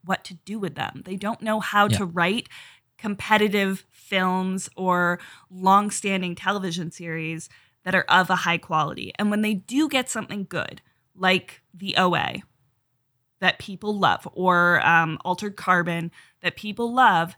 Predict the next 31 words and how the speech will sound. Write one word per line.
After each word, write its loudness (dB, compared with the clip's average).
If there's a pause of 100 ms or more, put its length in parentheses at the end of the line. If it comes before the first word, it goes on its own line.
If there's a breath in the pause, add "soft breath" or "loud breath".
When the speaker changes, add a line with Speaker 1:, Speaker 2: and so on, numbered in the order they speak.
(280 loud breath)
Speaker 1:
if -6
it's -2
not 4
bringing -2
in -2
enough 0
new -4
subscribers, -4 (500)
they 0
just -4
cancel -6
it. -14
They -4
just -4
chuck -2
it -2
out -2
the -4
window. -4
Speaker 2:
Mm-hmm. 2 (1300 soft breath)
Speaker 1:
And 0
I 2
think -4
that -10
that's -2
just -6
as -6
dangerous 0
as -2
this -2
monopoly, 0